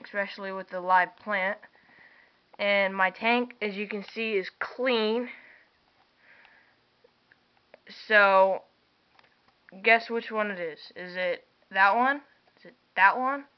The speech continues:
Which one do you think it is? Well, if you think it's one of the goldfish, you're wrong.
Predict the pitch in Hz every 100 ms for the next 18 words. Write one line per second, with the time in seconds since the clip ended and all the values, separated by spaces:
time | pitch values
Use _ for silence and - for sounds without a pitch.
0 | _ _ _ _ _ _ _ _ _ _
1 | _ _ _ _ - 214 233 233 240 226
2 | 233 220 214 185 143 - _ _ _ _
3 | _ _ _ _ _ _ _ _ - 214
4 | 220 226 285 285 254 254 254 226 190 202
5 | 233 233 247 262 247 - - 185 185 180
6 | 143